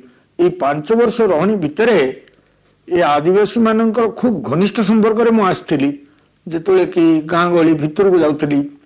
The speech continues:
ଚାଲି ଚାଲି ଯିବାକୁ ପଡ଼ୁଥିଲା, ତାଙ୍କ ସାଙ୍ଗରେ ମୁଁ ରହୁଥିଲି, ତାଙ୍କ ଜୀବନକୁ ମୁଁ ଅଧ୍ୟୟନ କରୁଥିଲି, ଦେଖିଲି ଗୋଟେ ନୂଆ ଦୁନିଆ। ତେଣୁ ତାଙ୍କର ଦୁଃଖ ସୁଖ କ'ଣ, ୟାକୁ ବୁଝୁଥିଲି, ତାଙ୍କ ସଂସ୍କୃତି, ତାଙ୍କ ନାଚ ଗୀତ, ଆଉ ତାଙ୍କର ସମାଜ ଅଧ୍ୟୟନ କରିବାକୁ ବି ପ୍ରବୃତ୍ତ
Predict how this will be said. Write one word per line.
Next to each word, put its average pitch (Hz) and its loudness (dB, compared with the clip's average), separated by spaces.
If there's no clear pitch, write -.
ଚାଲି 165 0
ଚାଲି 196 2
ଯିବାକୁ 170 0
ପଡ଼ୁଥିଲା, 147 -4
ତାଙ୍କ 156 -4
ସାଙ୍ଗରେ 156 -2
ମୁଁ 175 -2
ରହୁଥିଲି, 156 2
ତାଙ୍କ 156 -2
ଜୀବନକୁ 147 -2
ମୁଁ 151 -2
ଅଧ୍ୟୟନ 151 0
କରୁଥିଲି, 175 0
ଦେଖିଲି 160 -2
ଗୋଟେ 156 -2
ନୂଆ 160 0
ଦୁନିଆ। 175 0
ତେଣୁ 175 0
ତାଙ୍କର 147 -4
ଦୁଃଖ 147 -6
ସୁଖ 147 -4
କ'ଣ, 170 0
ୟାକୁ 139 -6
ବୁଝୁଥିଲି, 139 0
ତାଙ୍କ 170 -4
ସଂସ୍କୃତି, 175 -2
ତାଙ୍କ 151 -4
ନାଚ - -4
ଗୀତ, 160 -6
ଆଉ 135 -4
ତାଙ୍କର 143 -8
ସମାଜ 175 -2
ଅଧ୍ୟୟନ 143 -4
କରିବାକୁ 147 -2
ବି 139 -4
ପ୍ରବୃତ୍ତ 147 -8